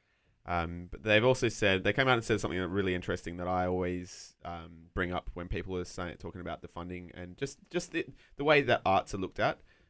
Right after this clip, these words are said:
You've got your highbrow and, you know, the rest, I guess. So you've got, you know, um, th-, anyway, Newell said, um, "If you're an opera singer, it's pretty easy to get a visa. Like, the State Department kind of understands who these people are. If you're a Nobel Prize winner, you know,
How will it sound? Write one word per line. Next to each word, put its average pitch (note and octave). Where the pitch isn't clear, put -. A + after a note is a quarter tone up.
You've G#2+
got -
your G2
highbrow F2+
and, F2+
you F#2
know, E2+
the F#2
rest, F#2+
I E2+
guess. E2
So -
you've G2
got, -
you F#2
know, E2+
um, F2+
th-, D#2
anyway, G2
Newell A#2+
said, F#2+
um, F2+
"If -
you're B2
an A#2
opera C3+
singer, G2
it's E2+
pretty A2+
easy G2
to F#2
get F2+
a -
visa. F2
Like, F#2+
the G#2
State G#2+
Department G2
kind F#2
of F#2
understands F2+
who F#2
these F2
people F2+
are. F2
If F2+
you're F2+
a F2+
Nobel G#2
Prize F#2+
winner, F#2+
you F#2
know, F2